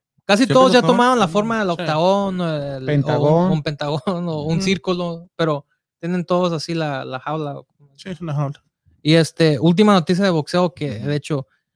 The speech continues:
Speaker 1: am, en las Olimpiadas, Estados Unidos está buscando de acabar con la,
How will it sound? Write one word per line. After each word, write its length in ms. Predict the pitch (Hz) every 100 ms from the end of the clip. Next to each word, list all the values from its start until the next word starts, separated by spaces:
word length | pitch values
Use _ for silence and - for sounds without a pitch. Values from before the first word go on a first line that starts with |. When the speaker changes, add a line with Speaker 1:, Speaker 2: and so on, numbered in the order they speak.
| _
Speaker 1:
am, 580 | - 151 143 135 127 127 _ -
en 120 | 147
las 120 | 156
Olimpiadas, 840 | 156 156 139 170 190 180 - - _
Estados 320 | 151 - 160 165
Unidos 160 | 170
está 100 | 175
buscando 420 | 165 156 170 165 - _
de 420 | 139 135 131 127 -
acabar 420 | 139 139 135 143
con 200 | 165 160
la, 340 | 135 123 120